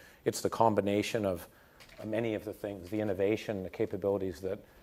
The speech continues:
this country is superbly good at, the cross-functional capabilities. And as you said, it's a, it, it only is a roughly around eleven to twelve percent of G D P, but it's a <clears throat> extremely important flywheel.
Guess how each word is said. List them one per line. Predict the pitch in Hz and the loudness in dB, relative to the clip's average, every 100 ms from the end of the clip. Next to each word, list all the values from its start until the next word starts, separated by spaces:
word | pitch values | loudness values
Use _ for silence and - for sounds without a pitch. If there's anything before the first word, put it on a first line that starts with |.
| - | -4
this | 113 110 | -2 -2
country | - 101 - 95 90 | -4 -6 -6 -8 -8
is | - | -10
superbly | 95 - 104 95 92 87 85 | -14 -8 -4 -4 -4 -6 -2
good | 110 104 | 0 0
at, | 87 87 | -2 -4
the | - | -8
cross-functional | - 104 95 - 95 101 - 98 92 - | 2 2 2 -4 -8 -8 -10 -8 -8 -6
capabilities. | 98 92 92 92 90 92 - - - - | -8 -8 -8 -6 -6 -10 -16 -20 -14 -4
And | 113 | -2
as | 113 | 0
you | 135 | 2
said, | 127 104 | 4 4
it's | 101 - | 2 0
a, | 98 95 - - - - - | 2 2 0 -20 -20 -20 -12
it, | 123 120 | -10 -4
it | 123 | 0
only | 117 113 101 | 2 2 0
is | |
a | 104 | -2
roughly | 101 101 - 101 | 0 0 0 0
around | 98 | 0
eleven | 90 101 107 107 92 | 2 4 4 0 -6
to | 95 | -8
twelve | - 104 101 | 4 4 4
percent | 110 - 101 | -2 -4 -4
of | 87 | -4
G | 87 98 | -6 -4
D | 87 - | -6 -8
P, | - 120 95 78 - - - - | -8 -4 -4 -8 -18 -20 -12 2
but | 104 | 6
it's | 107 - | 6 6
a | 104 95 - - | 4 4 2 -4
<clears throat> | - 294 196 196 | 2 8 8 6
extremely | - - 139 139 113 | -8 -4 0 2 2
important | 92 - 107 90 87 | 0 4 4 4 -8
flywheel. | - 107 104 98 90 80 | 2 6 8 6 2 -2